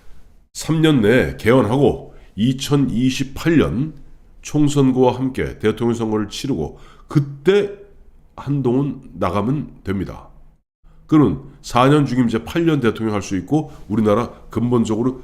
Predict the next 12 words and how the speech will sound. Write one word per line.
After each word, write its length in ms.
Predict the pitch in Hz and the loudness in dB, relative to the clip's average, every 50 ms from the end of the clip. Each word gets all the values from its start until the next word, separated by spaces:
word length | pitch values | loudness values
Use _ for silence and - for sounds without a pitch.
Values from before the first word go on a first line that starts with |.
| - - - | -20 -20 -18
정말 520 | - - - 120 147 170 165 120 - - | -12 -4 0 2 4 4 4 2 0 -2
한번 200 | - 120 131 131 | -4 -2 -2 -2
뜯어 180 | 135 160 170 156 | 0 2 0 2
고칠 280 | 127 120 117 - 139 135 | 2 0 -4 -4 -6 -8
수 120 | - 127 | -6 -6
있습니다. 420 | 113 - - - 87 69 - - - - - - - - - - - - - _ _ _ _ _ _ _ _ _ _ _ _ _ _ _ _ _ _ _ _ _ _ - - - - - | -6 -6 -8 -10 -10 -12 -12 -14 -20 -20 -20 -20 -20 -20 -20 -20 -20 -20 -20 _ _ _ _ _ _ _ _ _ _ _ _ _ _ _ _ _ _ _ _ _ _ -20 -20 -20 -4 2
그러자면 580 | 131 131 135 131 151 151 120 107 135 151 - - - - - - - - - - | 4 6 6 6 4 4 2 0 -2 -6 -8 -12 -20 -20 -20 -20 -20 -20 -20 -10
한동훈이 480 | - - 147 151 143 147 147 147 139 113 | -4 -2 0 2 2 4 4 4 4 4
이번 440 | 101 113 120 123 110 76 62 - - - - - - _ - - - - - _ _ - - - - _ | 4 4 4 4 2 0 -2 -6 -14 -20 -20 -20 -20 _ -20 -20 -20 -20 -20 _ _ -20 -20 -20 -12 _
대선 680 | - 101 110 117 120 123 120 - 127 131 131 131 131 127 | 2 4 4 6 4 4 2 0 2 2 2 2 2 2
과정을 460 | 110 104 98 90 107 104 104 104 101 | 0 -2 -2 -2 -2 -2 -2 -2 -4
통해서 560 | - - 117 113 92 - - 67 58 - - | -4 -4 -4 -4 -4 -4 -6 -10 -12 -14 -18